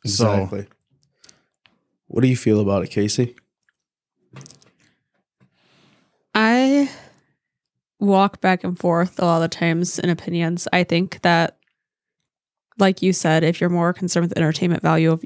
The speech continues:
Speaker 3: it than you are the actual value of the worship, then that's an issue. But at the same time, there are worship songs that have probably reached people that weren't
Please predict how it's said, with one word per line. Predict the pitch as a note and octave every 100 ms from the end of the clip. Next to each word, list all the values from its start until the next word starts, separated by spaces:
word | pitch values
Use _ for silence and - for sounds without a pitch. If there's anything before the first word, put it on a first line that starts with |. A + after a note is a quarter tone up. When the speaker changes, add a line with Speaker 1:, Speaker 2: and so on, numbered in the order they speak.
| -
Speaker 3:
it | F#3
than | - E3+
you | E3
are | -
the | D#3+ -
actual | E3+ - - E3 D#3+ E3+ -
value | F#3 E3 D#3+ D#3+
of | D#3+ D#3+
the |
worship, | D#3+ E3 E3+ E3+ D#3+
then | - D#3
that's | D#3 D3+ -
an | - E3+ -
issue. | F#3+ - F#3
But | F3+ G3
at | -
the | F#3
same | - F3+
time, | E3+ - A#3 A3+
there | G3 F3
are | F3
worship | F3+ A3 -
songs | - E3+ E3+ D#3+ E3+ - - - _ _ _ _
that | - E3
have | D#3+
probably | - F#3+ F3+
reached | E3 G#3+ -
people | - E3 D#3+
that | C#3+ -
weren't | - F3 F3 - - -